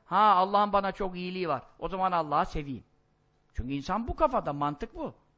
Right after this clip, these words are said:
Onun için Resulullah sallallahu aleyhi ve sellem bizim anlayacağımız dilden buyuruyor. Allah sizi nimetleriyle gıdalandırıyor ya, size bir ekmek vereni seviyorsunuz ya, Allah'ı sevin. Ya biraz düşük mertebe bir,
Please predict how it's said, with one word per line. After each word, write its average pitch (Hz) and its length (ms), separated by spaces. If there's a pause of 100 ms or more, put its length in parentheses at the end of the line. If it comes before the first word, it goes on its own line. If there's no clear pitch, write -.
(680)
Onun 214 160
için 220 160
Resulullah 220 380
sallallahu 208 340
aleyhi 208 140
ve - 20
sellem 247 220
bizim 214 200
anlayacağımız 208 600
dilden 202 380
buyuruyor. 156 320 (300)
Allah 196 300
sizi 196 280
nimetleriyle 196 680
gıdalandırıyor 202 920 (180)
ya, 277 140 (560)
size 208 340
bir 233 60
ekmek 233 440
vereni 233 240
seviyorsunuz 254 680 (160)
ya, 277 200 (380)
Allah'ı 196 340
sevin. 190 420 (640)
Ya 233 160
biraz 349 280
düşük 277 300
mertebe 180 480
bir, - 160